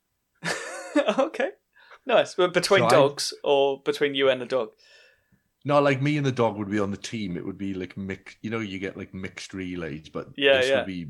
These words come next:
Speaker 2: mixed species.
Speaker 1: Yeah, I like it.
Speaker 2: So I,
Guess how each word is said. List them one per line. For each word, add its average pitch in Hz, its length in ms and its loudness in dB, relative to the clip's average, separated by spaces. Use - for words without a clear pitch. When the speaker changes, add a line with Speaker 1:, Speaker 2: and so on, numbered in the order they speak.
Speaker 2:
mixed - 500 -10
species. 87 720 -12
Speaker 1:
Yeah, 143 400 -4
I 143 40 -16
like 147 280 0
it. - 180 -8
Speaker 2:
So 113 180 -4
I, 113 260 0